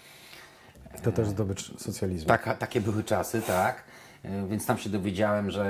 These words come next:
Speaker 2: w stoczni jest strajk, że trzeba tam pomagać, że trzeba właśnie jakieś jedzenie zanosić tym robotnikom. E, no to z ciekawości poleciałem pod tą stocznię, tak. Ludzi było mnóstwo, to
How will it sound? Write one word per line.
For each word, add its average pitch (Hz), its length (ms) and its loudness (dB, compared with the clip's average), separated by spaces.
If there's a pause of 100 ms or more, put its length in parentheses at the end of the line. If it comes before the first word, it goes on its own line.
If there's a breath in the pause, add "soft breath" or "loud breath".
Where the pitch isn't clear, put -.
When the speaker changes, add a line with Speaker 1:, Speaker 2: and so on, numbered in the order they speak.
(640)
Speaker 2:
w - 60 -10
stoczni 98 420 0
jest 90 160 -2
strajk, 104 540 0
że 95 1040 0
trzeba 95 320 0
tam 92 220 -4
pomagać, 98 580 2
że 98 120 0
trzeba 95 300 -2
właśnie 92 360 -2
jakieś 92 340 -2
jedzenie 104 340 4
zanosić 120 380 0
tym 117 140 2
robotnikom. 117 720 2 (1040 loud breath)
E, - 440 -8 (200)
no 123 100 -6
to 165 100 2
z - 40 -6
ciekawości - 500 0
poleciałem 180 440 -4
pod - 160 -2
tą 214 140 0
stocznię, 87 460 -2
tak. 104 240 -8 (300)
Ludzi 117 300 2
było 113 220 2
mnóstwo, 98 520 0
to 95 360 0